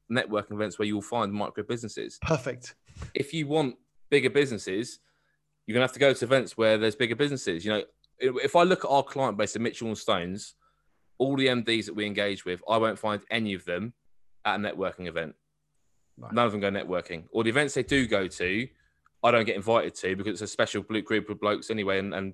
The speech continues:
Speaker 1: women that go to these kind of events, right?
Speaker 2: I'll invite you to one of mine. That's all right.
Speaker 1: Thanks, mate. I appreciate that. But it's true, isn't it? Like, you know, A-, Andy, I wouldn't, I wouldn't have met you at a networking event, right?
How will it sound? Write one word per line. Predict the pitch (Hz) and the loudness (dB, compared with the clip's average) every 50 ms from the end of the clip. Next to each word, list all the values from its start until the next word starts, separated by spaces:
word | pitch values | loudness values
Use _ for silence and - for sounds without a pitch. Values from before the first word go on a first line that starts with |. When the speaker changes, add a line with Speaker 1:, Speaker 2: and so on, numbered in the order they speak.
| _ - | _ -4
Speaker 1:
women | 107 101 98 95 95 | -4 -2 -2 -4 -4
that | 98 - | -6 -4
go | - 101 98 | -2 -2 -2
to | 95 - | -2 -4
these | 95 90 95 | -12 -14 -10
kind | - 107 101 | -8 -6 -4
of | 98 | -4
events, | 95 101 110 98 82 71 - | -2 -2 -2 -2 -2 -6 -4
right? | 95 98 110 131 135 _ _ _ _ _ _ _ - | 0 0 0 0 -2 _ _ _ _ _ _ _ -2
Speaker 2:
I'll | 151 151 | 0 0
invite | 143 127 170 160 | 2 2 2 2
you | 147 123 | 2 0
to | - - | -2 -4
one | 143 139 | -4 -2
of | 135 | -2
mine. | 131 123 113 | -2 -4 -4
That's | 110 - - 131 | -6 -10 -10 -10
all | 123 | -8
right. | 107 107 - _ _ - _ _ _ _ - | -10 -10 -12 _ _ -20 _ _ _ _ 0
Speaker 1:
Thanks, | - 120 92 - - | 0 0 0 2 2
mate. | 101 | 2
I | 92 | 2
appreciate | - 104 101 90 - - 53 | 4 4 2 2 2 0 0
that. | 85 85 - - _ _ - | 0 -2 -2 -4 _ _ 4
But | - 226 220 | 6 6 6
it's | 220 | 8
true, | - 254 233 240 | 8 6 6 6
isn't | 247 233 - 196 | 6 4 4 4
it? | 123 104 - - _ - - | 4 4 2 -2 _ 0 4
Like, | 147 147 139 - - | 6 6 6 6 4
you | 151 | 2
know, | 151 143 | 2 2
A-, | 123 165 170 - - | 4 2 2 4 4
Andy, | 160 165 139 135 110 | 2 4 4 4 4
I | 147 | 4
wouldn't, | 156 160 170 170 - | 4 4 2 0 4
I | 127 147 | 4 4
wouldn't | 147 160 175 160 | 6 6 4 2
have | 143 139 | 2 0
met | 147 139 - 123 | 0 -2 -2 2
you | 143 143 110 95 101 101 | 2 2 2 4 2 2
at | 117 117 117 | 0 0 0
a | 127 | 0
networking | 120 87 104 101 92 - 98 | -2 0 0 -2 -2 -2 -6
event, | 92 90 90 87 - - | -4 -4 -4 -4 -4 -4
right? | 87 104 127 135 | -2 0 0 0